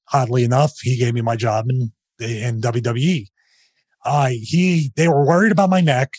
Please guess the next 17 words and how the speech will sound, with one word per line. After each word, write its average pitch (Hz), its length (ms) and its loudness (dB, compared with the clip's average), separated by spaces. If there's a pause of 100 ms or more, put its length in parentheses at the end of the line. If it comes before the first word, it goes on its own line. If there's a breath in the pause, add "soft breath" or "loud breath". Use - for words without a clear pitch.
but 147 120 4
I 135 80 4
was 135 160 -2
getting 160 260 2
in 147 80 2
better 143 220 2
shape, 135 320 0
and 131 80 0
they 127 40 0
were 123 140 0
watching 139 380 2
me 123 80 2
wrestle 127 340 0
four 143 300 0
nights 139 280 0
a 131 60 -2
week. 139 360 -2